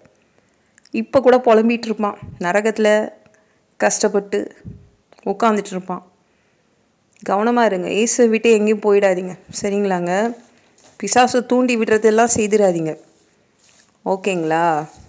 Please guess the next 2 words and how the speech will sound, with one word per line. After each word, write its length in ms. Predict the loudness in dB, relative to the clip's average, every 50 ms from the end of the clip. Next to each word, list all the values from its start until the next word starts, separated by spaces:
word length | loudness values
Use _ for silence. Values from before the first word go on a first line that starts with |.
| -20 _ _ _ _ _ _ _ _ _ _ _ _ _ _ _ _ _ _
அப்புறம் 540 | -2 -2 0 2 2 4 4 4 4 2 0 0 0 -2 -4 -6 -10 -14 -20 -20 _ _ _ _ _ _ _ _ _ _ _ _ -20 -20 _ _ _
பேதுரு 420 | 0 2 2 2 2 2 2 2